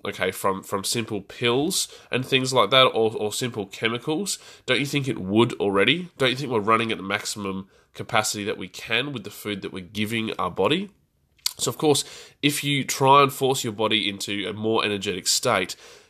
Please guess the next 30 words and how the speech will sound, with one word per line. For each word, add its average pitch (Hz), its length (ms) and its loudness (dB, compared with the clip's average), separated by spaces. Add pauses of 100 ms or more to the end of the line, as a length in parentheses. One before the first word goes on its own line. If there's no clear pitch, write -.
(320)
it's - 140 -2
gonna 147 220 4
have 131 200 -2
a - 20 -8
swing 127 300 2
down 104 220 4
at - 60 -2
some 117 220 0
point, 90 260 -6 (300)
okay? 95 220 -8
And - 340 -10
if 135 120 2
you 160 60 2
take 170 320 4
strong 143 320 6
pills 135 320 0
that - 140 -6
chronically 127 480 2
accelerate 139 640 4
your 101 140 -4
heart 95 280 0
rate, 98 260 -2
which - 280 -4 (180)
at - 120 -4
the 127 100 -2
end 131 100 0
of 123 40 -4
the 117 80 -4
day 98 260 4
is - 220 -2